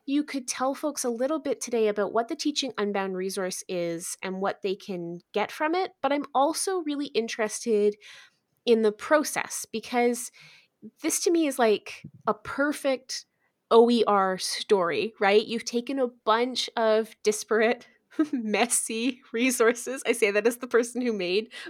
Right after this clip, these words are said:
most of the component parts that you're drawing from. Um, we've got all these disparate, messy resources, and you've turned it into, like, a beautiful, usable, functional tool. So maybe I'll start by asking Marie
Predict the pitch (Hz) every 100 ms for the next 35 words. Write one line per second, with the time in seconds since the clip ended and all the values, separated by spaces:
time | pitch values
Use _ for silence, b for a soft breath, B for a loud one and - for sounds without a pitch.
0 | - 294 311 - 349 285 - 277 - 190
1 | 202 233 - 170 247 - 220 240 240 190
2 | 226 262 294 - B B B - 277 269
3 | 254 277 262 269 262 277 262 254 277 -
4 | 233 - 226 294 220 208 208 226 226 220
5 | - 247 247 226 208 220 196 185 - 208
6 | 202 214 220 214 - 196 190 190 - b
7 | b _ 196 214 208 202 185 180 180 180
8 | B B - - 190 208 - 175 175 175
9 | 170 175 _ _ _ _ _ - - 240
10 | 151 - - - 262 254 - 269 311 403
11 | 392 - 311 302 294 247 - 262 240 233
12 | 226 - _ _ _ _ _ - 247 240
13 | 240 247 262 269 269